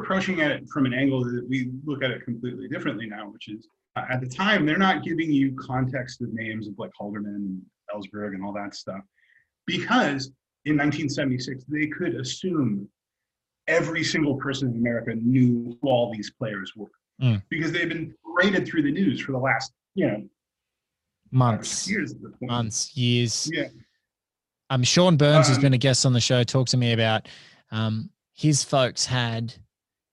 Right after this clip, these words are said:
Speaker 2: the, I think it was the trial transcripts that you could actually buy. And they were, like, phone book size things of all these different depositions from all of the players speaking, like, the Senate committee,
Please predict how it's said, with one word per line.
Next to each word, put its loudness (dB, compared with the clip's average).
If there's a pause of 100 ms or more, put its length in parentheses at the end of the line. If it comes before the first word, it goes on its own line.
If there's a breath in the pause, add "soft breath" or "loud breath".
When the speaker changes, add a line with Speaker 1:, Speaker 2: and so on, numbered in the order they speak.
Speaker 2:
the, -4 (920)
I -2
think 2
it 0
was 2
the 0
trial 2
transcripts -2
that 0
you -4
could 0
actually 2
buy. 2
And 2
they 4
were, 4
like, 0
phone 6
book 0
size 0
things -2
of -4
all 4
these 0 (340 loud breath)
different 2
depositions 2
from 0
all 2
of 2
the -4
players 2
speaking, 0
like, -4
the -6
Senate 0
committee, 0